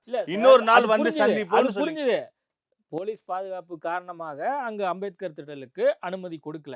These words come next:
Speaker 1: ரைட்டு. இப்ப மண்டபத்துக்குள்ள பாக்குறதுக்கு, மக்களை சந்திக்கிறதுக்கு அனுமதி கொடுத்திருக்காங்கல்ல. ஒரு நூறு
Speaker 2: இல்ல,
Speaker 1: பேருக்கு
Speaker 2: அங்க
Speaker 1: மத்தியில
Speaker 2: வந்து
Speaker 1: நடுவுல நின்னு போயிட்டு வர வேண்டியதானே?
Speaker 2: இல்ல,
Speaker 1: ஏன்
Speaker 2: இல்ல,
Speaker 1: போக மாட்டேங்கிறாரு?
Speaker 2: இல்ல, இல்ல. இன்னைக்கு ம-, மக்களை சந்திப்பதற்கு எந்த அளவுக்கு போலீஸ் அனுமதி கொடுத்திருக்காங்களோ அந்த அளவுக்கு பண்ணியிருக்கோம்.
Speaker 1: இல்ல, மண்டபத்துக்குள்ள
Speaker 2: இல்ல,
Speaker 1: போலையே.
Speaker 2: இல்ல,
Speaker 1: நான்
Speaker 2: இல்ல.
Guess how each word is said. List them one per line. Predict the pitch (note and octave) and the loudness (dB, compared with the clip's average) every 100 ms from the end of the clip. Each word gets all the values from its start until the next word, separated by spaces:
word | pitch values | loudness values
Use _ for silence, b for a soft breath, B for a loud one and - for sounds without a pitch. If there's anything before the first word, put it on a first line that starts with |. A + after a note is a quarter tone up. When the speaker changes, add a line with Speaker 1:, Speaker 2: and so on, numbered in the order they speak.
| A2 | -14
Speaker 1:
ரைட்டு. | C3 D3+ A#2+ A#2 | -14 -14 -16 -18
இப்ப | B2 B2 | -20 -18
மண்டபத்துக்குள்ள | D3 A3+ C#4 C4+ B3 B3+ | -4 0 0 -2 -8 -6
பாக்குறதுக்கு, | A3 G#3+ G3 F3+ C4 D4+ _ _ _ | -6 -8 -10 -10 -12 -14 _ _ _
மக்களை | F#3+ A3+ C4+ A#3+ | -6 -4 -6 -6
சந்திக்கிறதுக்கு | G#3 A3 G#3 G3 F#3+ | -12 -10 -8 -8 -2
அனுமதி | D4 C4+ C#4+ A#3+ | -2 0 -4 -8
கொடுத்திருக்காங்கல்ல. | C4+ C4 B3+ A#3+ A#3 A#3+ F3+ _ _ _ | -8 -8 -8 -8 -4 -2 -4 _ _ _
ஒரு | F3+ G#3 G3 G3 F#3+ | 0 2 2 -2 -4
நூறு | G3+ B3+ | -2 -2
Speaker 2:
இல்ல, | - | 4
Speaker 1:
பேருக்கு | C#4 D4+ A#3 | 6 6 4
Speaker 2:
அங்க | B3+ D4 | 0 2
Speaker 1:
மத்தியில | D4 | 2
Speaker 2:
வந்து | B3 C4 | 2 0
Speaker 1:
நடுவுல | D4+ | -2
நின்னு | C4+ C#4 D4 - _ | -4 -4 -4 -6 _
போயிட்டு | B3+ D4+ D4+ | -2 0 0
வர | C4+ C#4 | 0 -2
வேண்டியதானே? | B3+ B3 | -6 -8
Speaker 2:
இல்ல, | A3+ - | -6 0
Speaker 1:
ஏன் | D4 | 0
Speaker 2:
இல்ல, | |
Speaker 1:
போக | C#4+ C4+ B3 | 0 -4 -4
மாட்டேங்கிறாரு? | G3+ F3 D3 | -8 -6 -6
Speaker 2:
இல்ல, | A#2 G2 | -6 -10
இல்ல. | F2+ - - | -10 -18 -16
இன்னைக்கு | G#2+ A2+ A#2+ C3 A2 C#3+ G3 - _ _ F#2+ | -14 -10 -8 -8 -10 -14 -16 -18 _ _ _
ம-, | G#2 G#2 G2 | -10 -8 -8
மக்களை | G2 G2 - C#3 B2+ | -8 -10 -6 -6 -8
சந்திப்பதற்கு | G#2+ G#2+ G#2+ G#2 F#2+ F#2 C#3+ | -12 -16 -12 -12 -12 -16 -18
எந்த | A2 A#2 C3+ | -16 -10 -8
அளவுக்கு | B2+ B2 B2+ D#3 | -6 -8 -12 -20
போலீஸ் | - C3 C3 A2+ | -14 -12 -10 -12
அனுமதி | G#2 A2 G#2+ | -12 -14 -16
கொடுத்திருக்காங்களோ | F#2+ F#2 F#2 F2 F2+ | -18 -20 -20 -20 -18
அந்த | C3 G2+ F2+ | -16 -16 -14
அளவுக்கு | G2+ G2 F2 | -16 -18 -20
பண்ணியிருக்கோம். | F2 _ - _ _ | -20 _ -20 _ _
Speaker 1:
இல்ல, | G3+ D#3+ | -20 -14
மண்டபத்துக்குள்ள | G#3+ D#4+ E4+ E4+ B3 D#4+ | -4 -2 -2 -6 -10 2
Speaker 2:
இல்ல, | E4 | 4
Speaker 1:
போலையே. | D4 C4+ A3+ C#3 | 4 -2 -2 -4
Speaker 2:
இல்ல, | |
Speaker 1:
நான் | C#3 A3 | -2 -4
Speaker 2:
இல்ல. | G#3 | -4